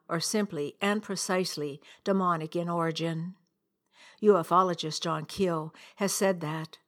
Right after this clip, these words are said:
the U F O manifestations seem to be, by and large, merely minor variations of the age-old demonological phenomenon.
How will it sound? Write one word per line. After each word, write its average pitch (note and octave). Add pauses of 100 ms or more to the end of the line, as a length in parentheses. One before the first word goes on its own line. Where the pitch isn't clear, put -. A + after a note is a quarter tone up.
(340)
the G#3
U A3+
F A#3
O F#3
manifestations F3+ (180)
seem G#3+
to F3
be, E3+
by E3
and E3
large, D#3+ (380)
merely G#3+
minor F#3+
variations E3 (180)
of F3
the F#3
age-old F3 (260)
demonological E3+
phenomenon. D#3+